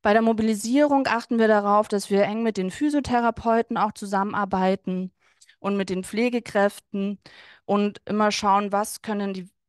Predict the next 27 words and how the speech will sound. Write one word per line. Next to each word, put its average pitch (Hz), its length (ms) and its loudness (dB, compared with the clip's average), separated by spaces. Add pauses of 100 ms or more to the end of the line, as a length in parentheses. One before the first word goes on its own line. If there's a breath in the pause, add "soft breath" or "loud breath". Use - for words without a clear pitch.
Patientinnen 202 880 -4
an 190 160 -4
Bewegungsübungen 180 840 -2
machen, 247 380 -2
welche 185 400 -2
Hausaufgaben 202 880 -2
können 196 200 -6
wir 190 80 -4
ihnen 185 200 -8
geben 190 260 -4
und 180 140 -8
dass 185 180 -6
wir 190 80 -4
sie 180 140 -4
auch 160 120 -2
vor 196 140 -4
allem 175 140 -2
motivieren, 196 760 -2
weil 165 120 0
häufig 196 320 0
liegen 202 200 -8
unsere 214 280 -6
Patienten 196 400 -6
dann 185 100 -6
auch 196 160 -4
immer 196 180 -4
nur 180 260 -4